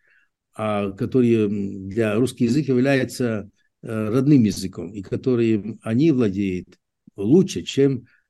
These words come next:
э, латышским, например, или английским, да. И потому, я думаю, в интересах латвийского государства, э, свою пропаганду,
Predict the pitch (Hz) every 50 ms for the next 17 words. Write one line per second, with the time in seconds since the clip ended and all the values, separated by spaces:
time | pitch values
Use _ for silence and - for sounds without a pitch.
0 | _ - 110 107 107 120 127 127 - - 139 110 - - - - 87 95 87 -
1 | 92 92 90 90 87 80 - - _ _ _ _ _ _ _ _ _ _ _ -
2 | - 120 143 147 143 135 113 90 98 95 90 85 82 82 - - - 90 85 80
3 | - - 82 92 92 98 - _ _ _ _ - - - _ _ _ - 123 117
4 | 113 110 110 - 123 117 147 147 156 165 160 156 143 117 104 104 - - 113 123
5 | 123 131 151 147 143 139 135 127 135 143 139 - 156 147 156 135 - - 117 -
6 | 123 131 110 - 135 139 123 - - 139 123 113 120 113 - - 127 131 180 196
7 | 160 - - - 101 85 90 _ _ _ _ _ _ _ _ _ _ _ _ -
8 | 117 117 113 110 110 110 107 107 107 104 101 98 98 98 - 127 120 131 131 131
9 | 123 - 123 117 - 123 120 135 160 180 180 147 107 101 92 -